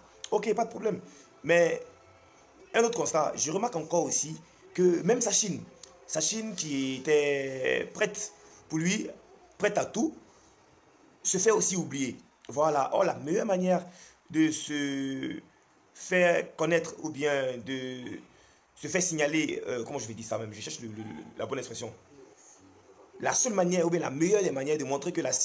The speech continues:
la Chine existe toujours et Didier Arafat existe encore, c'est de, de, de, de, de, de, de faire sortir les morceaux de Didier Arafat pour que cette Chine-là la partage, pour que cette Chine-là la commente, pour que cette Chine-là en parle. Parce que moi, je pense que on ne doit pas voir cette Chine-là dans des histoires de clash. Voilà, cette Chine-là doit être toujours là,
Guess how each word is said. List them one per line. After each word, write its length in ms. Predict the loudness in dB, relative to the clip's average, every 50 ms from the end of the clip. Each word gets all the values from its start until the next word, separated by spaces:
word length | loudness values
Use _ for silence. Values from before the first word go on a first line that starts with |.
| -2 -2 -2
la 100 | -2 0
Chine 180 | 0 -2 -2 -4 -6
existe 320 | -6 -4 -2 -2 -2 -2
toujours 260 | -2 -4 -2 -4 -6 -6 -10 -14 -10 -8
et 80 | -6
Didier 180 | -4 -2 0 0
Arafat 220 | -2 -2 -4 -6 -6 -6
existe 320 | -6 -4 -2 -2 -2 -2 -4
encore, 300 | -6 -4 -4 -4 -4 -6 -10 -16 -20 -16 -10
c'est 160 | -6 -4 2
de, 300 | 4 4 4 4 4 0 -2 -8 -18 -14 -2
de, 80 | -2 -2
de, 180 | 0 0 -2
de, 100 | -2 -2
de, 240 | -4 -4 -4 -6 -6
de, 100 | -6 -6
de 100 | -6 -2
faire 140 | 0 2 2
sortir 260 | 2 2 0 -2 -2
les 60 | -2
morceaux 140 | -2 -2 -2
de 40 | -4
Didier 160 | 0 2 2
Arafat 220 | 2 2 0 -4 -8 -8 -14 -18 -14 -12
pour 100 | -2 2
que 80 | 2 2
cette 180 | 2 2 -2 -2
Chine-là 240 | -2 0 0 0 2
la 120 | 2 2
partage, 420 | 0 -2 0 0 -2 -2 -2 -4
pour 120 | -8 -8 -6
que 120 | -4 -4
cette 340 | -2 -4 -4 -4 -4 -4 -2
Chine-là 180 | 0 0 2 2
la 100 | 2 0
commente, 300 | -2 -2 -2 -4 -4 -4
pour 100 | -8 -6
que 60 | -4
cette 120 | -2 -2 -2
Chine-là 320 | 0 0 0 0 0 0 0
en 100 | 0 0
parle. 320 | 0 0 0 0 0 -2 -8 -14 -18 -20 -20 -20 -20 -20 -20 -20 -12 -4
Parce 140 | -2 0 2
que 80 | 2 2
moi, 180 | 2 2 2
je 80 | 2 2
pense 160 | 0 0 0
que 200 | -2 -2 -4 -4 -8 -12 -20 -20 -10 -6
on 100 | -4 -2
ne 60 | 0 2
doit 160 | 2 2 2
pas 100 | 2 2
voir 160 | 2 2 0
cette 160 | 2 2 0
Chine-là 380 | 0 0 -2 -2 -2 -2 -4 -6
dans 240 | -6 -6 -6 -4 -4
des 120 | -2 -2
histoires 200 | -2 -2 -2 -4
de 60 | -6 -6
clash. 340 | -6 -4 -4 -2 -4 -6 -6
Voilà, 340 | 0 2 2 4 4 2 2
cette 140 | 2 2 0
Chine-là 200 | 2 0 0 0
doit 160 | 0 0 -2
être 220 | -2 -4 -8 -12
toujours 260 | -12 -10 -10 -8 -2 0
là, 220 | 0 0 0